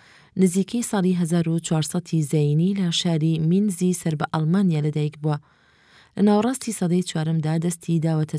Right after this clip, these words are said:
چاپەمەنی. باشترین پەڕاو کە چاپی کردووە ناسراوە بە تەوراتی گۆتنبەرگ.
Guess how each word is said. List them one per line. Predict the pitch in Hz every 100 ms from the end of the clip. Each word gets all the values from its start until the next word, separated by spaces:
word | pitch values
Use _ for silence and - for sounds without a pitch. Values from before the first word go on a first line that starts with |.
| -
چاپەمەنی. | 151 - 156 147 147 - _ _ _ -
باشترین | 160 156 - 160 165 165
پەڕاو | 156 160 160
کە | 160
چاپی | - 165 160 147
کردووە | 156 147 160 185
ناسراوە | 180 - 165 151 147 151
بە | 165 170
تەوراتی | 160 151 165 160 175
گۆتنبەرگ. | 160 151 160 156 143 147